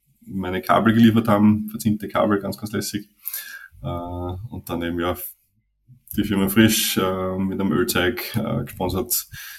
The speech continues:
Der Christian Binder, der für die Segel das Material verrechnet hat und die ganze Arbeitszeit übernommen hat. Also einfach, ja, viele, viele coole, äh, Partner, Freunde. Und das ist, glaub ich, auch recht schön, dass man jetzt gar nicht so sehr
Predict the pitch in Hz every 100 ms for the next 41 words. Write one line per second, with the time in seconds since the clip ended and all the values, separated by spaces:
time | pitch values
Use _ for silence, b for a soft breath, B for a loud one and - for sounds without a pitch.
0 | - - 104 101 107 104 104 101 95 98
1 | 90 90 92 92 - 98 98 95 98 95
2 | 98 95 92 87 85 - 90 - 95 95
3 | 92 90 90 - - - - - - 123
4 | 82 87 - 92 92 90 90 90 - -
5 | - - - _ B B B B B -
6 | 95 92 85 - 107 107 104 104 107 101
7 | 101 98 - _ _ _ B B B B
8 | - - 95 92 90 92 98 90 92 104
9 | 98 - 90 104 107 104 98 110 95 -
10 | 92 98 - - 87 82 87 - 90 90
11 | 87 90 85 85 90 98 _ _ _ _
12 | _ - - - - 92 92 - 92 92
13 | 92 92